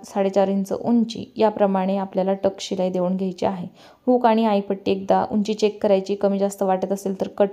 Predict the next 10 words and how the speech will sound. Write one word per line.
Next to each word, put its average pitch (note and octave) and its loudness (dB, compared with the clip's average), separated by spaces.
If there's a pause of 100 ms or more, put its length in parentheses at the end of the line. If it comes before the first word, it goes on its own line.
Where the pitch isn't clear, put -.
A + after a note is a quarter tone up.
करून G3 0
लेवल G3 2
करायचं G3 0
आहे F#3+ -4
त्याचं. F#3+ -2 (540)
कमरेच्या C4 8
बाजूकडे A3 4
अर्धा G#3+ 2
इंच G#3 0
आपल्याला F#3+ 0